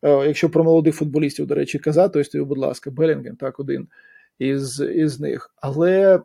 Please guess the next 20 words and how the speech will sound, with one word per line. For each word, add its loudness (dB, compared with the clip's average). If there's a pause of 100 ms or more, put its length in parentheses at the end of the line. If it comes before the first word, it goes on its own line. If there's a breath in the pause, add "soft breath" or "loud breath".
(100)
м, -2 (100)
тут -4
теж 2
ось 2
цей 4
нюанс, 2
що -4
Саутгейт 4
бачить -2
ось -6
так: -6
він -8
хоче 2
грати 2
ось 0
так, -2
він 2
на 0
цьому -2
наполягає. -2